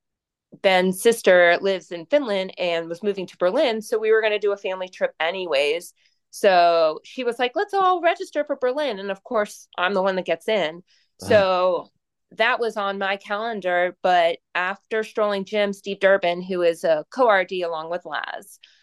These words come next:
Speaker 1: was like, "I want you to do Tunnel Hill. You would fly. You would do so well.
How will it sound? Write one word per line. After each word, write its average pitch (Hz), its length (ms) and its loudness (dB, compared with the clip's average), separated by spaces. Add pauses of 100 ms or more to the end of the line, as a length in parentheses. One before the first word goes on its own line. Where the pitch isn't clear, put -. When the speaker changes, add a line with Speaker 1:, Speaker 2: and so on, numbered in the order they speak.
(100)
Speaker 1:
was 247 180 4
like, 190 320 4
"I 190 120 0
want 175 320 0
you 190 60 -10
to 214 80 -2
do 202 120 -10
Tunnel 165 320 -6
Hill. 226 580 4 (200)
You 165 160 -8
would 147 140 2
fly. 208 640 2
You 190 160 -4
would 165 100 -10
do 143 140 -12
so 143 220 -4
well. 180 680 2